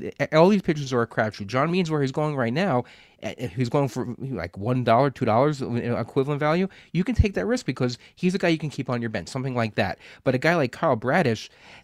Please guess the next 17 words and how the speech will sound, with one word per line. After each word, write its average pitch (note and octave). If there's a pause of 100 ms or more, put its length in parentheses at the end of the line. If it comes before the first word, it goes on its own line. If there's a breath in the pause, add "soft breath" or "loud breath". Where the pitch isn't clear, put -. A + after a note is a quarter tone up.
that's -
a G#2+
really B2
red G#2+
flag. F#2 (260 loud breath)
Justin D#3+
Verlander, F3+
it's -
not A3
as F3+
much A3+
as E3+
a C#3+
red B2
flag D3+
because E3
he's, D#3+